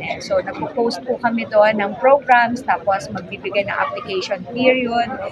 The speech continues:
para po kayo ay nakakapag-apply. So, yun po yung ginagawa natin para hindi pa sabi nila, "Ah, pipili lang na ganito." So, kung sino po mag-apply,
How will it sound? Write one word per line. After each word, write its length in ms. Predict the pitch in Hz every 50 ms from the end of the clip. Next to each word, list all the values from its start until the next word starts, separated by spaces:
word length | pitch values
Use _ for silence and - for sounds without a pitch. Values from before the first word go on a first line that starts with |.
| - - 294 294 277
para 240 | 240 240 262 285
po 160 | - 302 302 294
kayo 320 | - 285 269 269 262 226
ay 240 | 226 240 247 254 233
nakakapag-apply. 1900 | 220 - 208 214 208 - - 202 196 196 190 185 190 - - - - - - - - - - - 233 220 - 202 196 - - 208 196 190 190 190 180 170
So, 160 | 156 - -
yun 240 | 254 240 269 269 269
po 80 | - 277
yung 240 | 269 269 269 269 240
ginagawa 560 | 240 214 220 214 202 202 185 196 190 190 190
natin 560 | 185 180 175 170 170 - 185 185 180 180 175
para 240 | - 175 175 175 170
hindi 320 | 170 175 180 175 180 180
pa 80 | - 180
sabi 360 | - - 170 156 165 160 - 180
nila, 160 | 180 214 - - 247
"Ah, 40 | -
pipili 480 | - 180 160 156 - - 160 170 180 175
lang 240 | 196 190 190 185 175
na 80 | 156
ganito." 480 | 156 165 170 180 185 180 180 180 170 165 160 160 -
So, 160 | - - -
kung 200 | 151 - - 233
sino 280 | - 220 226 240 247 269
po 160 | 277 277 -
mag-apply, 640 | 233 220 208 190 220 - - 175 - 165 160 156